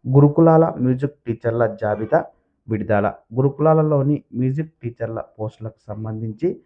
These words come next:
ఎంపికైన అభ్యర్థుల జాబితాను ట్రిప్ విడుదల చేసింది. ఈ మేరకు ట్రిప్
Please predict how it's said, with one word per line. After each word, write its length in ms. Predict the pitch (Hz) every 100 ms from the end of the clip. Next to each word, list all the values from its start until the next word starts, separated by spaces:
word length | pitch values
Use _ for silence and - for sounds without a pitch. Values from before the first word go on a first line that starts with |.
| _ _ -
ఎంపికైన 580 | 120 131 160 160 165 170
అభ్యర్థుల 680 | 165 104 - 135 135 135 139
జాబితాను 680 | 127 117 117 113 113 127 131 _ _ _ _ _
ట్రిప్ 260 | 135 151 156 _ _
విడుదల 460 | 110 113 123 135 143 143
చేసింది. 500 | 113 101 110 104 - _ -
ఈ 100 | 110
మేరకు 500 | 110 110 110 - 202 _ _ _ _
ట్రిప్ 260 | - 330 -